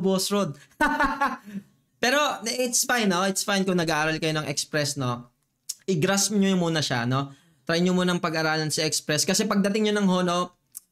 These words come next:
for sure, it's the same thing. Kasi ako, hindi ako nahihirapan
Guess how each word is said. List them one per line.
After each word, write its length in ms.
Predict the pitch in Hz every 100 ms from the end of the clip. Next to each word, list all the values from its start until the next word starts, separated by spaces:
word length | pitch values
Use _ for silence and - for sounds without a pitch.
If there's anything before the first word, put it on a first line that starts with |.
| _ _ _ 214
for 80 | 202
sure, 560 | 202 - 220 180 -
it's 240 | 165 160 151
the 120 | 147
same 280 | 160 147 143
thing. 320 | 127 110 - _ _ _
Kasi 240 | - 233
ako, 160 | 202 226
hindi 120 | 170
ako 120 | 147
nahihirapan 500 | 156 151 147 139 139